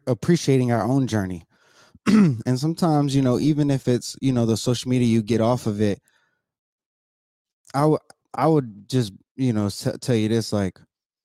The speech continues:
sometimes we get caught in the age thing. I just turned thirty-two. It's like where I thought I would be at thirty-two. And, you know, it doesn't matter what age you are, but you,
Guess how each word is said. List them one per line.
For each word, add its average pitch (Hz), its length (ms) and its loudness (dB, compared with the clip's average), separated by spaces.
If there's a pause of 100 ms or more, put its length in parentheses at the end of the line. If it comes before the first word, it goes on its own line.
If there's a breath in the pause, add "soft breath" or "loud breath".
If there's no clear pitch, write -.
(300)
sometimes 165 500 -4
we 135 180 0
get 113 180 -6
caught 120 220 -2
in 98 100 -6
the 104 100 -6
age 110 340 -6
thing. 90 220 -6
I 98 80 -4
just 120 260 -4
turned 113 280 -6
thirty-two. 98 580 -4 (460)
It's 113 160 -8
like 101 160 -4
where 120 320 0
I 117 80 0
thought 113 360 -2
I 107 60 0
would 104 160 -2
be 98 140 -8 (160)
at 107 240 -6
thirty-two. 98 580 -6 (720)
And, 131 80 0
you 143 80 2
know, 139 120 4
it 131 60 0
doesn't 143 200 2
matter 131 200 2
what 120 220 2
age 110 240 -2
you 98 140 0
are, 110 320 2 (420)
but 120 220 -2
you, 123 140 2